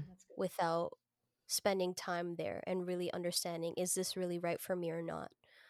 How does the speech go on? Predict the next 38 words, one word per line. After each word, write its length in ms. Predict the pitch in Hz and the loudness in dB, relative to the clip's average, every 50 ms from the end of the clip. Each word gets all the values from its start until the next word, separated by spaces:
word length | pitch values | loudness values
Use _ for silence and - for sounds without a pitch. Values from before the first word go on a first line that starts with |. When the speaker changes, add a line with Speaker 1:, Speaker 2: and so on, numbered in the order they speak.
| - _ - | -20 _ -6
Speaker 2:
So 180 | - - 185 175 | -2 0 2 2
Speaker 1:
Wow. 60 | 185 180 | 2 6
Speaker 2:
fighting 300 | 170 226 226 226 214 214 | 8 8 8 8 6 4
chance 520 | - - 208 196 185 180 180 - - - - | 2 0 0 2 2 2 0 0 -2 -2 0
looks 360 | 196 190 185 - - - - | 2 2 4 4 2 0 2
like, 480 | 180 175 170 165 - - - - - _ _ _ _ _ - | 0 0 0 -2 -4 -6 -12 -18 -18 _ _ _ _ _ -2
again, 560 | 196 196 185 175 240 277 202 196 180 185 185 185 | -2 0 4 10 10 12 12 10 8 4 2 2
leaning 360 | 196 208 214 214 208 196 - | 2 4 6 6 6 6 6
into 380 | - 185 185 196 - - 185 | 4 4 4 4 2 2 0
that 240 | 175 170 165 160 - | 2 2 0 -2 -2
discomfort 720 | - 170 - - - 180 175 185 - - 101 - - - _ _ - - - - _ - | -6 -6 -6 -4 -4 -4 -6 -6 -6 -6 -6 -6 -6 -8 _ _ -20 -20 -20 -14 _ 2
Speaker 1:
Mm. 0 | |
Speaker 2:
rather 340 | 190 175 175 175 185 175 175 | 2 4 4 6 4 4 4
than 200 | 175 175 170 175 | 4 2 2 4
stepping 440 | - - - 185 175 - 180 175 175 | 4 4 4 2 0 0 0 0 0
away 240 | 175 175 175 165 170 | 0 0 0 0 -2
too 220 | - - 190 180 - - | -2 -4 -4 -2 -2 -2
early 420 | 170 165 170 170 165 165 175 175 - | -2 -2 -2 -4 -6 -8 -10 -10 -8
or 100 | - 175 | -8 -6
too 200 | - - 190 185 | -4 -4 -4 -4
prematurely. 760 | - - 185 180 170 165 - - - 52 50 57 55 175 - _ _ _ - | -4 -4 -4 -4 -4 -4 -4 -6 -6 -6 -6 -6 -8 -10 -10 _ _ _ -8
Speaker 1:
Mm. 340 | 180 175 170 160 156 147 139 - _ | -6 -6 -6 -6 -8 -10 -12 -12 _
Speaker 2:
So, 480 | - - - 190 175 170 170 175 185 - _ _ _ _ _ _ _ _ _ _ _ _ _ - - _ _ _ - | -6 -2 0 2 2 2 2 0 -2 -6 _ _ _ _ _ _ _ _ _ _ _ _ _ -20 -20 _ _ _ -16
Speaker 1:
Ah, 200 | - 156 185 180 202 | -12 -8 -6 -2 0
Speaker 2:
I 80 | 202 | 2
mean, 160 | 208 190 185 208 | 4 4 4 4
Speaker 1:
nice. 80 | 196 - | 4 4
Speaker 2:
have 120 | - - | 6 10
fun 220 | - 220 202 208 | 12 12 12 12
with 140 | 196 196 - | 10 6 6
that, 200 | - 180 170 175 | 8 8 8 8
dude, 240 | - 180 175 185 180 | 6 4 2 4 2
because 320 | - 175 - 202 185 180 | 0 0 2 0 0 4
then 140 | 185 196 185 | 4 4 6
you 100 | 185 196 | 6 6
have 140 | 202 190 - | 4 4 2
to 120 | - 196 | 2 0
step 300 | 180 - - 202 180 - | 0 2 4 4 4 4